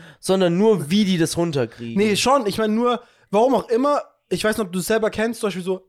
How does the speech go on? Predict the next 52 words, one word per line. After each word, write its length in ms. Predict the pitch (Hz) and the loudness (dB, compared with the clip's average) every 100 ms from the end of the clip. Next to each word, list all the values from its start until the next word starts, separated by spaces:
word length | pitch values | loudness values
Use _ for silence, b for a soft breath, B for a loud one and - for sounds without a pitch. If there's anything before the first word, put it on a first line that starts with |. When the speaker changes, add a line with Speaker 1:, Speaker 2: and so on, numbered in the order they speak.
| - | -4
Speaker 2:
ein 260 | 226 262 | 0 0
Wienerle 320 | 233 262 247 | -2 -2 -2
kann 160 | 226 214 | -2 -4
ich 120 | 196 | -4
gut 100 | 208 | -4
essen, 320 | 156 156 143 135 | -2 -2 -4 -4
zwei, 240 | 202 254 | 0 0
das 160 | 226 - | -2 -6
geht 140 | 208 | -2
auch 140 | 190 | 0
noch. 140 | 180 - B B B | 0 -4 B B B
Aber 240 | 175 185 | -2 0
beim 100 | 190 | -2
dritten 440 | 156 226 240 247 214 | -2 -4 -2 -2 -2
wird's 160 | 233 | -2
mir 100 | 294 | -4
auch 80 | 302 | -4
vom 140 | 208 | -4
Geschmack 340 | 185 - 247 277 | -6 -4 -2 -2
her 80 | 247 | -4
schon 140 | 208 | -4
ekelhaft 540 | 214 240 156 139 135 | -4 -4 -4 -6 -6
irgendwie. 440 | 170 151 147 143 139 B B - | -6 -4 -4 -6 -6 B B -8
Das 100 | 196 | -6
ist 60 | 196 | -2
wie 100 | 269 | -2
vielleicht 180 | 277 | -2
mal, 140 | 254 254 | -2 -2
manchmal 240 | 240 233 240 | -2 -2 -2
auch 40 | |
mit 140 | 220 - | -2 -4
Eiern. 460 | 226 233 175 131 117 _ _ _ _ _ | -2 0 0 -2 -10 _ _ _ _ _
Man 100 | 190 | -4
kann 180 | 233 294 | 0 2
sich 120 | 285 | 2
so, 300 | 262 262 247 - - _ _ _ _ | 0 0 0 -2 -10 _ _ _ _
du 80 | - | -4
kannst 220 | 254 254 | -2 -2
dir 40 | 240 | -2
so 340 | 247 240 226 b b b b _ | -2 0 -2 b b b b _
an 160 | 190 196 | -4 -2
zwei 220 | - 277 | 0 0
Tagen 220 | 269 254 | 0 -2
hintereinander 300 | 240 240 233 | -2 -2 -2
vielleicht 240 | 226 214 214 | -2 -4 -6
ein 80 | |
Ei 220 | 202 240 240 | -4 -2 0
machen, 360 | 170 139 190 | 0 -2 -6
aber 220 | - 185 | -4 -2
am 140 | 185 185 | -2 -2
dritten 280 | 226 254 233 | -4 -4 -6
Tag 300 | 214 220 | -4 -4